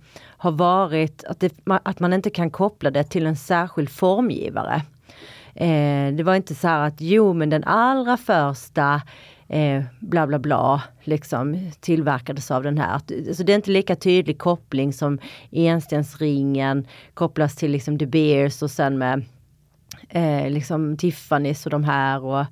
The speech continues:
ehm, det är ungefär som,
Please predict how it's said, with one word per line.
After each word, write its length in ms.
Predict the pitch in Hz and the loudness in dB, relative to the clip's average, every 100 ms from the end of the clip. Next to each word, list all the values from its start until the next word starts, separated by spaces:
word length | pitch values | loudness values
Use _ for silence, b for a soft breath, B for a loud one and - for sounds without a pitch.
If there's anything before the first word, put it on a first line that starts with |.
| B B B B B B | B B B B B B
ehm, 680 | - 170 156 147 143 143 139 - _ _ - - | -2 0 2 0 0 -2 -4 -10 _ _ -20 -10
det 160 | 175 214 | 2 2
är 40 | |
ungefär 380 | 220 196 269 240 | 2 0 0 -2
som, 500 | - 185 165 156 | 0 2 2 0